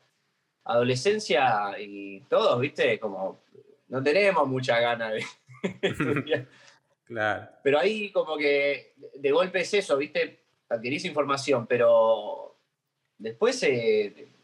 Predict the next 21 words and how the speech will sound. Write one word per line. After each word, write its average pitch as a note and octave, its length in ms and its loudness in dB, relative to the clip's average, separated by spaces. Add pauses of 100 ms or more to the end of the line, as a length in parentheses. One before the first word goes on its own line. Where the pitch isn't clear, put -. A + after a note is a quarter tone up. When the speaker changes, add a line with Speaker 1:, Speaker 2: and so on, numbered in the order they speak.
(320)
Speaker 1:
es B2+ 120 -12
como F3 180 -2
una B2+ 160 4
base D3+ 460 0
muy, B2 920 -6 (400)
eh, G1+ 600 -8 (400)
muy C3 180 -6
general D3+ 680 0
y, G2+ 760 -10
y, C3+ 60 -10
y F#2+ 40 -8
muy A2+ 680 -2 (1400)
básica. A2 640 -2 (280)
O C3 100 -4
sea, A#2 360 0 (420)
valga A2+ 320 -2
la A2 100 0
redundan-, A2 460 -4
la G#2 140 -4
redundancia. A2+ 800 -4 (720)
Eh, G2 720 -2